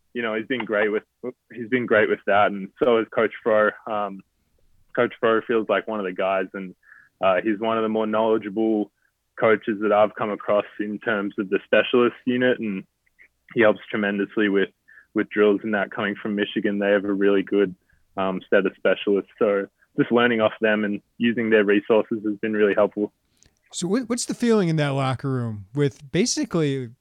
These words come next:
Speaker 2: Blake, everybody back, um, which is pretty astonishing given the coaching change, and obviously it's pretty unique given, uh, the extra covid year, but what, what's the feeling in the locker room?
Speaker 1: It's great. Um,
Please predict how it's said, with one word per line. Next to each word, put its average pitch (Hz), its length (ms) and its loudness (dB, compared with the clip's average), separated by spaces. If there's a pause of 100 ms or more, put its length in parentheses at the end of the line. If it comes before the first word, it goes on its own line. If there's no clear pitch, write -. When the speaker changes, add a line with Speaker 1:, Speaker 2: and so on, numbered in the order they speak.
(600)
Speaker 2:
Blake, 147 340 -2
everybody 180 440 0
back, 135 580 -10 (100)
um, 135 400 -6
which 151 300 -4
is 143 100 -2
pretty 202 240 0
astonishing 151 580 -4
given 139 220 -4
the 127 80 -6
coaching 143 400 -4
change, 143 320 -6
and 131 180 2 (260)
obviously 147 540 0
it's 131 180 -4
pretty - 200 -4
unique 143 460 -2
given, 131 360 -4
uh, 120 200 -4
the 135 120 -2
extra 131 260 -6
covid 143 340 -4
year, 120 140 -2
but 117 120 -6
what, 147 200 -4
what's 151 180 -4
the 185 100 -4
feeling 165 320 -2
in 127 60 -4
the 113 60 -6
locker 113 300 -8
room? 107 120 -16 (1160)
Speaker 1:
It's - 180 -12
great. 104 360 2 (160)
Um, 101 500 0